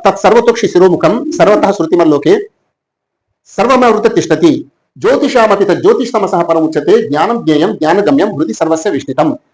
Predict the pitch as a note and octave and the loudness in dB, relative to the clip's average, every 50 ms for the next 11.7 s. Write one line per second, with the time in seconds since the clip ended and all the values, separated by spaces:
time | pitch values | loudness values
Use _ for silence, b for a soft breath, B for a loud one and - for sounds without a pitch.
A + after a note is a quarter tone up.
0 | _ _ _ _ C#3+ E3 F3 C#4 C4 A3+ A#3 A3+ - - - - F#3+ F#3 F#3+ G3 | _ _ _ _ -6 -4 -4 -2 0 0 0 0 2 2 2 2 2 0 0 0
1 | G3 F#3 F3+ - - - D#3+ D3 C#3+ E3 G3 F#3+ G3+ F3+ - - E3+ E3+ D3+ A#2+ | 0 0 -2 0 0 -2 -2 0 2 2 2 2 0 -4 0 0 2 2 2 0
2 | - - - - _ _ _ _ - - C4 F#3 A3 G#3+ G3+ G3+ - - G#3+ G3+ | -2 -4 -8 -12 _ _ _ _ -8 -4 -2 0 2 2 2 2 2 0 0 2
3 | F#3+ F3+ D#3 C#3+ C#3+ C#3 - - - G3 G3 F3+ E3 C#3 C3+ B2+ C3 - - F3 | 2 4 4 4 4 2 0 0 0 2 4 4 4 2 2 -2 -2 -4 -2 0
4 | E3+ D#3+ D3+ C3+ C3+ D3+ F3+ E3+ D#3+ C#3 B2 C#3+ D#3+ D#3 C#3 B2+ A#2+ - A#2+ B2 | 0 2 2 0 0 0 2 2 0 0 0 -2 0 0 0 -2 -2 -2 0 2
5 | C#3 D#3+ - D#4+ - _ _ _ _ _ _ _ _ _ - D3 E3+ E3+ D3+ D3+ | 2 2 0 -2 -6 _ _ _ _ _ _ _ _ _ -8 -4 -2 0 0 0
6 | E3+ - - - - _ _ _ - - - A3 - B3+ A#3+ - A#3+ A3 G3 E3+ | -2 -2 -4 -10 -18 _ _ _ -8 -6 -6 -4 -4 -4 0 0 2 4 4 4
7 | F3 - - - - - - D#3+ G3 G3+ G3+ F3 - A#3 A3 G#3 G3 - F3 E3+ | 4 4 2 -2 -6 -4 0 0 2 2 2 0 2 4 4 4 4 4 2 2
8 | A3+ A#3+ A3 F#3+ E3 D3 C#3+ D#3+ D#3 - D#3 C#3+ D3+ D#3 D#3+ D#3 D#3 G3+ A3+ - | 2 2 2 2 2 2 0 0 -2 -2 -2 -2 0 0 0 2 2 2 2 2
9 | - F#3 F3 F3 E3+ D#3 D3+ D3 C#3+ C#3 C#3 - E3 F#3+ G3+ D3 B2+ C#3 D#3 F#3+ | 0 0 0 2 2 2 2 2 2 0 -2 -2 0 0 0 2 2 4 4 4
10 | A#3+ B3 B3 A3 F#3+ D3+ D#3+ - - _ _ _ _ _ - - G#3 A#3+ B3+ A#3+ | 6 4 6 4 4 4 2 0 -4 _ _ _ _ _ -8 -2 0 0 0 2
11 | - A#3 G#3+ G#3 G3 E3 C#3+ - D3 B2+ B2+ - - | 2 2 2 4 4 2 2 2 0 0 0 -2 -6